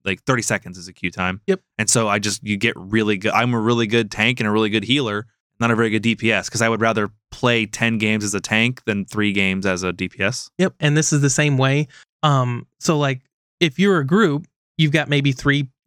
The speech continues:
Speaker 2: D P S, right? That you want, you, you have a party of six, you need probably a tank, a healer, a support, and then three people dealing damage. There's eighty percent of the players wanna deal damage, and they, you're, they're fighting for those spots.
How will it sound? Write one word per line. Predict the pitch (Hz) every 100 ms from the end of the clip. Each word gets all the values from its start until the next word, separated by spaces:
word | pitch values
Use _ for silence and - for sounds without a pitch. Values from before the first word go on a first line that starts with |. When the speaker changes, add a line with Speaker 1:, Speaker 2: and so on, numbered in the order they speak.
| 147
Speaker 2:
D | 143
P | 139 131
S, | 120 -
right? | 123 123
That | - 131
you | 135
want, | 135 135
you, | 151 135
you | 160
have | 151 139
a |
party | 131 165 151
of |
six, | - 147 -
you | 139
need | 135 127
probably | 135 135
a |
tank, | 131 156 151
a |
healer, | 135 147 143 139
a | -
support, | 131 139 147 139 135
and | 135
then | 131
three | 127 135
people | - 131 113
dealing | 117 120 107
damage. | 117 113 110 - _ _
There's | 151 143 131 - _ _ _ -
eighty | 175 185
percent | 156 143 160
of |
the | 131
players | 127 180 147 127
wanna | 143 135
deal | 131 131
damage, | 139 170 135 127
and | - 139
they, | 135 127
you're, | 147 127 - 147 _
they're | 147 151
fighting | 147 147 139 131
for | 143
those | 131 127
spots. | 160 143 127